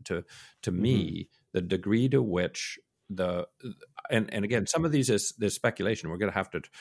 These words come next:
Speaker 1: have to try and figure this out. But, but my belief based on what I see in these campaigns and what kind of brand promises were promises about me, "We try harder," right? What, what I believe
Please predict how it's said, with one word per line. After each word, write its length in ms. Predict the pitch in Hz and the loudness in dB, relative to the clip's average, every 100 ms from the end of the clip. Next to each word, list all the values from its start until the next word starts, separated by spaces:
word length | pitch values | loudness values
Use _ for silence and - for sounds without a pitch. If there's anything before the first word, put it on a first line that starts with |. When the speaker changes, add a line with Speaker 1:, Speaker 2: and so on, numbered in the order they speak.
| - 143 | -8 0
Speaker 1:
have 160 | 98 - | 0 0
to 60 | |
try 140 | - 92 | -4 -4
and 100 | 87 | -2
figure 200 | 95 85 | -2 -2
this 200 | 85 - | -2 0
out. 240 | 104 - - - - _ _ _ | 0 0 -8 -20 -20 _ _ _
But, 340 | 104 90 90 - _ _ - | 2 2 2 -6 _ _ -2
but 260 | 98 - _ | -2 -2 _
my 260 | 107 104 107 | 0 2 2
belief 460 | 92 92 170 - - | 0 2 2 0 0
based 280 | 127 - | 0 0
on 140 | 101 95 | -2 0
what 140 | 98 | 0
I 80 | 87 | 0
see 420 | - - 127 127 | -2 0 2 2
in 100 | 110 | 2
these 160 | 104 95 | 0 -2
campaigns 600 | - 107 92 107 104 92 | -2 -2 -2 -2 -2 -4
and 140 | 82 | -4
what 220 | 87 113 - | -2 -4 -4
kind 180 | 120 | -6
of 120 | 104 80 | -4 -2
brand 380 | 90 107 113 | 0 0 -2
promises 540 | - 101 95 87 87 90 | -2 -2 -2 -4 -8 -6
were 100 | 78 | -6
promises 520 | - 95 95 90 90 | -2 -2 -2 -6 -8
about 360 | 82 82 80 90 | -6 -4 -4 -4
me, 280 | 101 92 | -4 -2
"We 200 | 71 87 | -4 -6
try 320 | 85 - 82 82 | -6 -4 -6 -6
harder," 440 | 65 64 - 143 _ - - - _ | -10 -10 -10 -10 _ -20 -20 -20 _
right? 180 | 90 90 - _ _ _ _ - | -8 -8 -10 _ _ _ _ -6
What, 340 | 113 120 123 _ _ - | 0 0 0 _ _ 0
what 280 | 110 107 - | 2 2 0
I 160 | 117 | 0
believe 640 | 151 156 135 110 101 95 | 4 4 4 4 2 -2